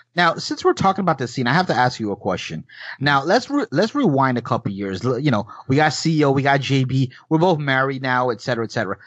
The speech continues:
Let's rewind to when we were single.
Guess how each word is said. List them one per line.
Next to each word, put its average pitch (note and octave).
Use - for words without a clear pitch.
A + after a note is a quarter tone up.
Let's D#3+
rewind B2
to D#3+
when C#3
we C3+
were A#2+
single. -